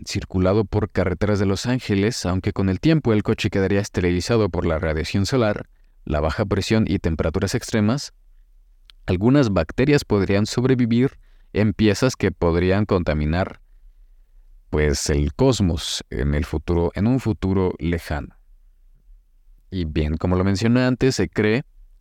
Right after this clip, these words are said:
que el coche viajaría en el espacio durante mil millones de años. Según el químico William Carroll, la radiación solea-,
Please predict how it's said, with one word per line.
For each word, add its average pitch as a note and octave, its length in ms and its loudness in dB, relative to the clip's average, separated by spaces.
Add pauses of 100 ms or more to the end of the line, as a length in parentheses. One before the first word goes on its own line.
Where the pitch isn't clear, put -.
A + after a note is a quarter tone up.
(360)
que F2+ 160 0
el E2+ 140 0
coche G2+ 340 0
viajaría F#2 640 2
en F#2 120 2
el E2 120 2
espacio E2 440 -2
durante D#2+ 360 -2
mil G#2+ 260 2
millones F2 480 2
de D#2 160 0
años. - 400 -10 (300)
Según A#2 420 0
el C3 160 0
químico C#3 460 0
William G#2 560 2
Carroll, C#3+ 680 2
la E2 180 0
radiación E2 520 0
solea-, G2 400 0